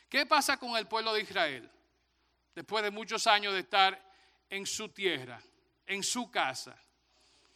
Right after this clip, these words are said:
¿Verdad? Babilonia. Son exiliados, son tomados y de nuevo tienen que irse fuera de su tierra. De allá no es que estaban de, ¿verdad?, de turistas.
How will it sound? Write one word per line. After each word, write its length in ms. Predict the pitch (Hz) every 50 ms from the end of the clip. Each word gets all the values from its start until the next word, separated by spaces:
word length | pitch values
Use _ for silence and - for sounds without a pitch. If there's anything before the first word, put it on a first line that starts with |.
| _ _ _ _ _ _ _ _ _ _ _ _ _ _ _ _ _ _
¿Verdad? 440 | - 131 151 180 196 180 147 131 - - _ _ _
Babilonia. 760 | 147 139 135 127 123 120 120 117 110 110 113 - - - _ _ _ _ _ _ _ _ _ _ -
Son 640 | - - - - 254 247 254 254 254 277 269 247 - _ _ -
exiliados, 960 | 185 175 - - - 190 180 170 156 143 131 131 151 202 220 - - - - _ _
son 360 | - - - - 214 233 240
tomados 500 | - 226 196 185 156 156 156 156 143 - _ _ _ _ _ _ -
y 140 | - - 285
de 140 | 285 277
nuevo 520 | 269 269 254 254 254 247 233 190 151 135 - - _ _ _ _ _ _ _ _ _ _ _
tienen 300 | - 170 175 190 190 180
que 140 | - 170 160
irse 480 | 160 165 160 156 - - 139 139 139 _ _ _ _ _
fuera 840 | - - - - - - - 170 185 214 220 208 165 139 123 123 - _ _ _ _ _ _ -
de 120 | 143 139
su 160 | - - 135
tierra. 440 | 123 - 123 117 101 98 110 - _ _ _ _ _ _ _ _ _ _ _ _ _ _ _ _ _ _ _ _ _ _ _ _ _ _ _ _
De 140 | - - 139
allá 440 | 131 127 139 151 170 202 262 285 - _ _ _
no 200 | - 170 165 170
es 80 | 180 202
que 100 | - 247
estaban 720 | 214 - 233 226 226 233 233 233 233 226 208 - 190 185 180
de, 260 | 190 185 170 165 160
¿verdad?, 380 | 156 160 160 180 208 240 226 202
de 80 | 185
turistas. 760 | 175 - 156 156 190 269 - - - - - - - - -